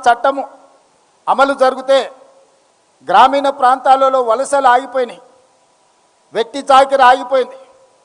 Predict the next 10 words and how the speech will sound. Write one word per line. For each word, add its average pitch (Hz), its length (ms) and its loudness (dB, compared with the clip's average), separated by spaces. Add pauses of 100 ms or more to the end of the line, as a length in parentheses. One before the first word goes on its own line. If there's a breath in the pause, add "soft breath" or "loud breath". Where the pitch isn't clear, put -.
(500)
ఆత్మగౌరవం 262 720 2
పెరిగింది. 254 340 -6 (840)
పని 233 280 2
దినాలకు, 269 480 4 (120)
పని 247 160 2 (100)
గంటలకు 269 480 0 (800)
డిమాండ్ 277 440 2 (100)
చేసి 269 240 2 (120)
తీసుకునే 247 360 -8 (100)
పరిస్థితిలో 233 500 -6